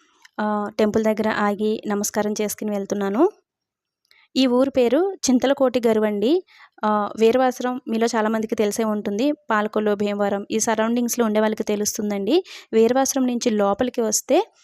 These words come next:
ఆ, చింతలకోట గరువు అనే విలేజ్ ఉంటుంది. అదే ఇప్పుడు దాకా నేను చూపించిన ఊరు అనమాట. ఇంకా ఈ చింతలకోట గరువు నుంచి లోపలికి వస్తే రాయకుదురు, ఆ, అర్తిగట్ల అనే ఊర్లు ఉంటాయండి. ఇది మా నానమ్మ గారి ఊరు అనమాట.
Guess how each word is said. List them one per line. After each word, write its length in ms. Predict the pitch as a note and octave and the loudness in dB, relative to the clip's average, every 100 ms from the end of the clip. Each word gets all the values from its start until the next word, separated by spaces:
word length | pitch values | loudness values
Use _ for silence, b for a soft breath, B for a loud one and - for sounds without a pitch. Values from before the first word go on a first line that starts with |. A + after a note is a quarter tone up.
| b _ | b _
ఆ, 180 | G#3+ G#3+ | -4 -2
చింతలకోట 640 | G#3+ - A3 B3 B3 A#3+ A3+ | -2 -2 -2 -2 0 0 2
గరువు 240 | A3 A3 | 0 2
అనే 160 | G#3+ A3 | 0 -2
విలేజ్ 360 | G#3 G#3 G#3+ | 0 0 0
ఉంటుంది. 480 | G#3+ G3 G3 G#3+ D#4 - | -2 -4 -4 -2 -2 -2
అదే 320 | F#3+ B3 - | 0 0 0
ఇప్పుడు 220 | G#3+ G#3+ | -4 -4
దాకా 360 | G#3+ G#3+ G#3+ G#3+ | -4 -4 -4 -4
నేను 260 | - G3+ G3+ | -4 -4 -4
చూపించిన 500 | G3+ G3+ G#3 G3+ G3+ | -6 -4 -4 -4 -4
ఊరు 140 | G3 | -2
అనమాట. 500 | G3+ G3 F#3+ F#3 C#4+ F#4 B B - | -4 -4 -6 -2 0 0 B B -4
ఇంకా 360 | A#3 B3 A#3+ - | 0 2 0 0
ఈ 100 | A#3+ | -2
చింతలకోట 580 | - A#3 B3 B3+ B3 A#3 | -2 -2 0 0 0 0
గరువు 220 | A#3 A3+ | -2 -2
నుంచి 480 | A3 A3 A3+ A3 - | -4 -4 -2 -2 0
లోపలికి 540 | G#3+ G3+ G3+ A#3 A3+ | 0 0 0 -4 -2
వస్తే 440 | A3 G#3 - C#4 - | -2 -2 2 2 2
రాయకుదురు, 840 | G3+ G#3 G#3+ G#3+ A3 G#3 G3+ G#3 - b b b b b - | 0 0 0 -2 -4 -2 -2 -6 -8 b b b b b -4
ఆ, 340 | G#3+ G3+ G3+ - - A3+ | -2 -2 -4 -8 -6 -4
అర్తిగట్ల 520 | A3 A#3 A3+ A3 A3 | 0 2 2 2 0
అనే 260 | G#3+ G#3+ | 2 2
ఊర్లు 320 | G#3+ G#3 A3 G#3+ | 2 4 2 0
ఉంటాయండి. 640 | G#3 G#3 G3+ G3+ A#3+ F4 | 0 -2 -2 0 0 2
ఇది 300 | A3+ G#3 D4 - | 0 0 -2 0
మా 140 | G#3 | 0
నానమ్మ 400 | G#3+ G3+ G#3 A3 | 2 0 0 0
గారి 380 | G#3+ G#3+ G#3+ G#3+ - | 2 2 2 0 -2
ఊరు 220 | G3+ G#3 | -2 0
అనమాట. 540 | G3+ G3 G3 G3 D4+ | -2 -4 -4 0 2